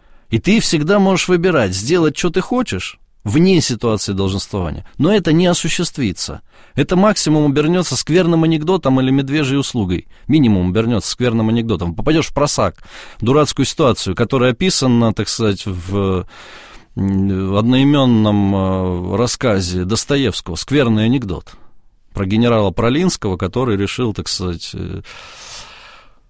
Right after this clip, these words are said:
облагодетельствовать своего подчиненного. И чем все закончилось? Вот кто, может быть, э, не читал, рекомендую.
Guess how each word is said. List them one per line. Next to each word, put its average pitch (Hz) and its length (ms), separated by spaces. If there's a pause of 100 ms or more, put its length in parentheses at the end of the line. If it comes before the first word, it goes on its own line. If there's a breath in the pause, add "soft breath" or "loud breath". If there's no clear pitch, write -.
облагодетельствовать 120 1080
своего 110 280
подчиненного. 98 680
И 104 80
чем 131 240
все 101 180
закончилось? 95 840
Вот 90 160
кто, - 220
может 98 260
быть, 90 440
э, 95 200
не 101 480
читал, 123 640
рекомендую. 101 840